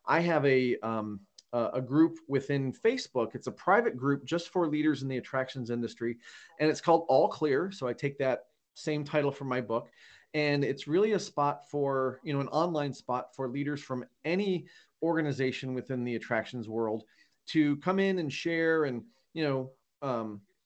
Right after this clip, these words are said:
get some input, ask a question, you know, those kind of things. So, um, if you look for, on Facebook, if you search for the All Clear group,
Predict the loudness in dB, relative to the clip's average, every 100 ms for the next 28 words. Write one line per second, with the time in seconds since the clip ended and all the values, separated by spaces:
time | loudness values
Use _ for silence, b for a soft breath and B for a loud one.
0 | -10 2 2 2 0 2 0 2 4 4
1 | 4 0 0 -8 -4 -4 -4 -4 -2 -2
2 | -2 -2 -2 -2 -6 -4 -6 -6 -4 -2
3 | -2 B B B B 0 2 0 0 -2
4 | 2 2 0 0 2 4 4 2 0 0
5 | -2 -2 -6 -6 -6 -4 -6 -6 -8 -6
6 | 0 2 0 -2 -2 -2 -2 0 0 -2